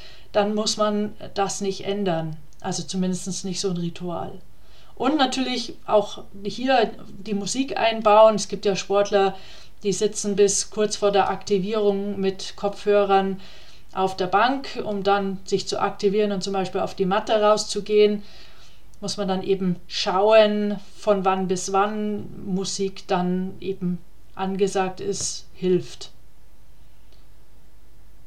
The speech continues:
Ja, so viel mal heute. Enden möchte ich mit einer Annahme, muss ich ganz ehrlich dazu sagen. Ich habe jetzt nicht mit Karl Geiger gesprochen. Sein erster Sprung war ja,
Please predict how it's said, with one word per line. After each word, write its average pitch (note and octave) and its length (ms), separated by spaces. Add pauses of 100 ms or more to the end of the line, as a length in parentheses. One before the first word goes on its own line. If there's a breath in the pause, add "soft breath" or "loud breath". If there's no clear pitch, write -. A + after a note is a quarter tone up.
(280)
Ja, G#3+ 320
so G#3+ 320
viel C#4+ 380
mal G#3+ 300
heute. C#4 360
Enden B3+ 640
möchte A#3+ 300
ich G#3+ 80
mit A#3 220
einer G#3 500 (380)
Annahme, B3 880
muss G#3+ 160
ich - 60
ganz F3 200
ehrlich F3+ 240
dazu F#3 240
sagen. G3+ 360
Ich F#3+ 140
habe G3+ 160
jetzt G3 140
nicht G#3+ 220
mit G3 120
Karl F#3+ 200
Geiger F3+ 360
gesprochen. A#3 800 (440 loud breath)
Sein G3 260
erster G#3 380
Sprung G#3 360
war F#3 180
ja, F#3 420